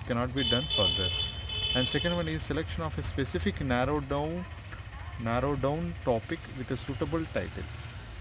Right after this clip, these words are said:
The, the concerned research topic should be specific and must be narrowed down with a suitable and relevant title for the research study.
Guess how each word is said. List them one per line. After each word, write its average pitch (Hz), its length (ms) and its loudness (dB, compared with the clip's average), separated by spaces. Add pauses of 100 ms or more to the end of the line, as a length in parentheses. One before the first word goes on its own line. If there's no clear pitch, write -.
(460)
The, 117 140 2 (920)
the 123 140 0 (120)
concerned 147 460 0
research 160 380 0 (160)
topic 143 340 2 (400)
should 123 220 -2
be 147 320 0
specific 143 580 -2 (560)
and 117 240 -2
must 117 280 0
be 123 100 2
narrowed 120 320 4
down 147 340 2 (760)
with 120 160 -2
a 123 40 -2
suitable 143 640 -2
and 110 180 2
relevant 123 440 0
title 120 440 2 (800)
for 127 140 4
the 143 180 2
research 131 400 0
study. 90 340 -4